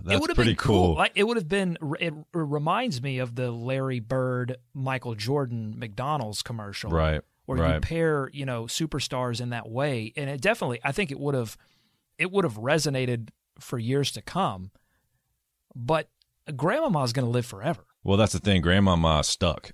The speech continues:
Speaker 1: I mean,
Speaker 2: Yeah.
Speaker 1: we're stuck. That nickname stuck. That wouldn't
Speaker 2: Converse
Speaker 1: have,
Speaker 2: had some smart dudes.
Speaker 1: that wouldn't have, yeah, that wouldn't have come around had they, had they stuck with their first inclination. But that's, that's fascinating. But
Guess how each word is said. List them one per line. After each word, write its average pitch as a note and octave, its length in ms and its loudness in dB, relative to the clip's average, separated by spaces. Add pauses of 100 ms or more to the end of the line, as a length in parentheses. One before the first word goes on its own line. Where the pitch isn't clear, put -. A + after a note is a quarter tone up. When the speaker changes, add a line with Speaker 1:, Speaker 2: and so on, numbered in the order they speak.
Speaker 1:
I D#2+ 100 -4
mean, D#2 400 -2
Speaker 2:
Yeah. - 180 -2
Speaker 1:
we're F#2+ 140 0
stuck. F2+ 460 2
That G2 160 2
nickname G2 340 2
stuck. F#2 320 2
That F#2+ 160 4
wouldn't G2 160 2
Speaker 2:
Converse G3+ 200 4
Speaker 1:
have, D3+ 60 4
Speaker 2:
had D#3+ 140 2
some C3+ 140 -2
smart D#3 440 -2
dudes. D3 460 0
Speaker 1:
that G3+ 180 2
wouldn't - 240 6
have, A2+ 140 -2
yeah, A2+ 160 4
that G#2+ 180 6
wouldn't B2 180 4
have G2 100 -2
come G#2+ 180 4
around F#2 380 4
had E2+ 160 2
they, E2+ 180 2
had D#2+ 160 -2
they E2 80 -2
stuck E2+ 320 0
with D#2 140 -4
their D2+ 140 -2
first D#2 380 -4
inclination. D#2 680 -2
But D2+ 200 -2
that's, F#2 260 0
that's F2+ 220 -4
fascinating. D2 760 -2
But D#2 260 -2